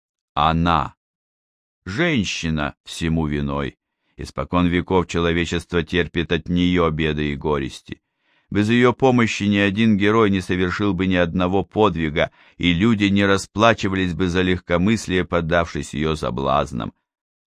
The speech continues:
Она должна понести наказание. Она и он, оба,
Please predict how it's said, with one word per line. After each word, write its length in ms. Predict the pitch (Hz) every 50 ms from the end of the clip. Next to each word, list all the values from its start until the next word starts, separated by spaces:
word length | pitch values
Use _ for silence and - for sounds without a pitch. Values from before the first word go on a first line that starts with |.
| _
Она 420 | - - 60 65 64 67 80 85 85
должна 800 | 78 73 80 82 80 76 71 71 71 76 78 80 85 90 92
понести 640 | 90 - 92 90 87 90 87 87 - - - 95 90 87
наказание. 960 | 85 87 85 - 78 80 78 73 82 80 78 71 67 65 62 55 52 50 - _ _ _ _ _ _ _ _ _ _ _
Она 640 | - 87 87 85 85 85 90 98 107 110 110 107 - -
и 220 | - 95 95 90 - _ _ _
он, 420 | - 113 117 107 95 87 78 65 - _ _ _ _ _ _ _
оба, 520 | - 135 131 117 90 - - 64 53 -